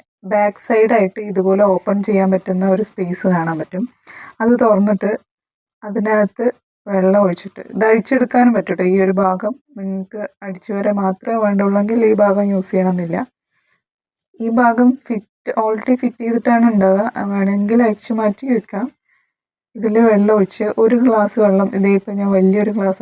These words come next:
എടുത്ത്, പക്ഷേ ഈ ഒരു ഗ്ലാസ് വെള്ളം മാത്രമേ ഇതിനകത്ത് കൊള്ളൂ,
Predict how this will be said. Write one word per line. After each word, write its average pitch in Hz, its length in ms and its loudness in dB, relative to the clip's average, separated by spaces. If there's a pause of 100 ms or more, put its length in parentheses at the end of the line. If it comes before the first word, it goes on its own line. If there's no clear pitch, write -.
എടുത്ത്, 180 220 -10 (100)
പക്ഷേ 190 280 -2
ഈ 190 40 2 (120)
ഒരു 190 120 2 (420)
ഗ്ലാസ് 190 400 -2
വെള്ളം 185 300 -2
മാത്രമേ 185 280 -2
ഇതിനകത്ത് 185 400 -2
കൊള്ളൂ, 202 220 -2